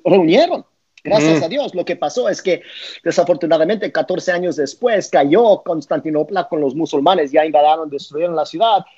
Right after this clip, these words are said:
Speaker 1: Entonces, nunca se pudo como concretizar Y, y esa gran desunión, el quebramiento que existió por unos cuatrocientos años, siguió.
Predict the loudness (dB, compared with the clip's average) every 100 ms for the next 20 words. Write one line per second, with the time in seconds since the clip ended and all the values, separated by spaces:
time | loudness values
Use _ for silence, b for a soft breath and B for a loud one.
0 | b -4 -2 -2 -4 -2 -2 0 -2 -2
1 | -2 0 -2 0 2 2 -2 -2 -2 -2
2 | -4 -4 -8 -8 0 2 2 -6 _ _
3 | _ 0 6 6 6 4 8 8 6 4
4 | -2 4 2 4 2 2 -4 -8 -12 _
5 | -4 -4 -4 -8 -6 -2 -2 -2 -6 -8
6 | -2 -2 0 2 2 2 -2 0 -2 -2
7 | -8 0 0 2 0 0 -2 -2 -4 -2
8 | -6 -4 0 2 2 0 -2 -12 _ -6
9 | -2 2 4 2 -2